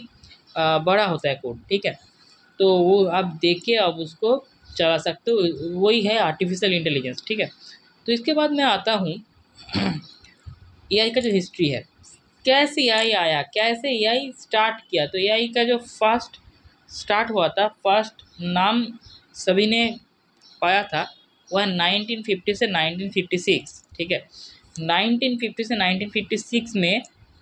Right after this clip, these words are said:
एआई launch हुआ था। एआई नाम सभी को याद में आया था, या सभी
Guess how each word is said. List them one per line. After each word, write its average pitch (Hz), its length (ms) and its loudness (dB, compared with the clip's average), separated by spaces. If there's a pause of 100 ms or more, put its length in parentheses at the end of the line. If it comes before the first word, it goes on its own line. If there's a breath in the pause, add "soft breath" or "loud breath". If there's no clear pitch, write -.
(140)
एआई 180 200 2
launch 165 480 0
हुआ 202 100 4
था। 208 140 0
एआई 190 320 2
नाम 175 320 -2 (140)
सभी 156 300 0
को 175 320 4 (200)
याद 160 340 2
में 170 80 -2
आया 160 220 2
था, 202 140 -2
या 165 320 2
सभी 170 400 -8